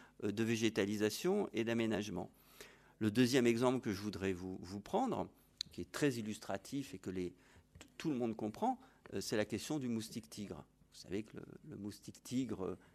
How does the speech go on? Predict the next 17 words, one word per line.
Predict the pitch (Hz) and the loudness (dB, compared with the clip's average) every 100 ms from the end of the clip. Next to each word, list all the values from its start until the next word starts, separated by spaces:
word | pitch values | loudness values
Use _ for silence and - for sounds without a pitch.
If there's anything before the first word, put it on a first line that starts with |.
| - | -10
est | - | 2
arrivé, | 95 101 113 104 123 123 | 4 4 0 2 4 4
euh, | 101 101 92 | 4 -2 -4
une | 101 101 | -6 -6
dizaine | 101 110 107 | -4 0 0
d'années, | 101 98 110 110 98 | 2 2 4 2 2
euh, | 87 - - _ | -2 -6 -16 _
dans | 98 | -4
le | 98 | -2
sud-est | - 101 101 92 | -4 2 4 4
de | |
la | 95 98 | 4 2
France. | - 190 277 - | 2 0 0 -6
Il | 107 | -6
s'est | - 104 | -4 -2
implanté | 95 95 101 - 110 104 | -2 0 -2 0 2 0
durablement | - 104 95 101 101 139 269 | -2 0 2 2 2 2 2